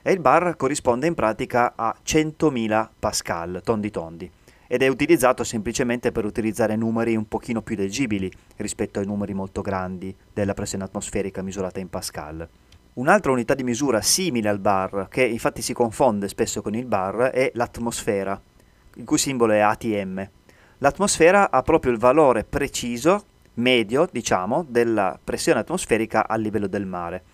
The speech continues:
che è centounomilatrecentoventicinque Pascal, per cui assomiglia un po' al bar, ma è più preciso, è leggermente più grande, insomma, un'atmosfera rispetto a un bar.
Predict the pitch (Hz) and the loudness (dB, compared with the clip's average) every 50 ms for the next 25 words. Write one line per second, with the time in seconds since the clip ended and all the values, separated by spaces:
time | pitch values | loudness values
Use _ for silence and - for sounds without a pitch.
0 | - - _ - 165 139 123 107 - - 156 147 131 - 147 143 143 151 156 139 | -20 -12 _ 4 6 6 6 4 4 2 0 0 0 -2 -6 -4 -4 -4 -4 -2
1 | 117 98 90 - - 110 104 - 147 131 - 113 95 104 127 156 - 170 - - | -2 -2 -4 -4 -6 -6 -2 -2 -2 -2 -2 -4 -4 -4 -4 -4 -6 -6 -6 -6
2 | 98 90 90 - - 95 90 - _ _ _ _ 113 101 - - - 98 82 82 | -8 -8 -8 -6 -6 -6 -6 -8 _ _ _ _ -2 -2 -2 -4 -6 -6 -6 -6
3 | 82 85 85 87 - _ - - - - _ - 117 - - 156 135 123 127 - | -8 -8 -10 -12 -14 _ -20 -20 -20 -14 _ -6 -4 0 2 4 4 4 4 0
4 | - 127 127 147 139 127 131 123 113 107 - 151 113 95 - _ - 101 101 95 | -2 -2 -2 -2 0 2 2 2 2 2 4 4 4 4 2 _ -6 -6 -6 -6
5 | 92 101 92 87 90 92 98 120 139 139 - _ - - _ _ 110 113 127 131 | -4 -4 -4 -4 -4 -2 -2 -2 -2 -2 -4 _ -20 -20 _ _ 0 2 2 2
6 | - 127 113 120 110 107 - - 95 90 87 98 101 - - 143 143 127 127 127 | 2 0 -4 -6 -6 -6 -6 -8 -8 -8 -4 -2 -2 0 2 0 2 2 2 2
7 | 120 127 113 117 117 107 127 113 - 110 95 110 101 87 82 85 85 92 92 90 | 2 2 2 2 0 -2 -4 -6 -6 -4 -2 -2 -2 -2 -4 -6 -10 -10 -10 -6
8 | - 104 90 85 90 95 98 95 92 - - 113 - - - 101 95 95 92 90 | -4 -4 -4 -4 -4 -6 -6 -6 -8 -8 -10 -12 -8 -6 -4 -4 -4 -4 -6 -8
9 | - - 95 - - 87 85 85 82 80 80 80 - | -8 -10 -10 -8 -8 -8 -8 -8 -10 -10 -10 -10 -12